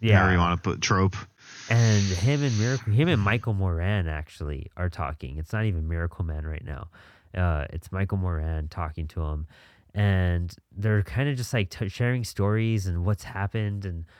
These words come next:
Speaker 1: what's changed. And there's a scene where fucking, you know, Mike is just like, "You know, I'm putting all," he kinda pulls the Columbo. He's like, "You know, just one more thing," you know?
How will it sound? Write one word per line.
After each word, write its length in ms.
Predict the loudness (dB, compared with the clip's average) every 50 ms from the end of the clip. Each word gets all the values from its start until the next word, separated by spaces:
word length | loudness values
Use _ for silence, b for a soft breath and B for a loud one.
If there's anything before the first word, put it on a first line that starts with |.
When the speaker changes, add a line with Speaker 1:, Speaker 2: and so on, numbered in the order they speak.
| b b b b
Speaker 1:
what's 260 | -4 -4 -4 -4 -6
changed. 720 | -8 -4 -2 0 0 2 0 0 -2 -4 -6 -10 -14 -12 -4 -2
And 560 | 0 2 2 2 2 0 0 -2 -4 -6 -10 b b b b b b b b b b -14
there's 640 | -10 -4 0 2 2 2 2 0 -2 -8 -14 -16 -20 _ _ _ _
a 120 | -4 -4 -4
scene 360 | -2 -2 -2 -2 0 2 2
where 140 | 4 2 2
fucking, 640 | 2 0 -6 -8 -6 -2 -2 0 0 0 0 -2 -4 -6
you 120 | -4 -2 -2
know, 340 | -2 -2 -2 -4 -8 -10 -12 -12
Mike 340 | -8 -6 -4 -4 -4 -2 -2
is 100 | -2 -2
just 200 | -2 -6 -4 -2
like, 160 | -4 -4 -2
"You 60 | -2
know, 100 | -2 -2
I'm 80 | -2 -2
putting 260 | -2 -2 -2 -2 0
all," 120 | -2 -2 0
he 140 | 0 0
kinda 220 | 2 2 2 2 2
pulls 240 | 2 2 2 4 2
the 80 | 0
Columbo. 540 | 0 2 2 4 4 4 4 4 4 4 4
He's 160 | 4 2 2
like, 160 | 0 -2 -4
"You 120 | -4 -4 -2
know, 260 | -2 0 0 0 -2
just 240 | -2 -4 -6 -8 -10 B B B B B
one 380 | B -2 0 4 6 6 6 6
more 240 | 6 6 8 8 6
thing," 420 | 6 6 4 6 6 6 6 4
you 140 | 4 4 4
know? 300 | 4 4 4 2 2 0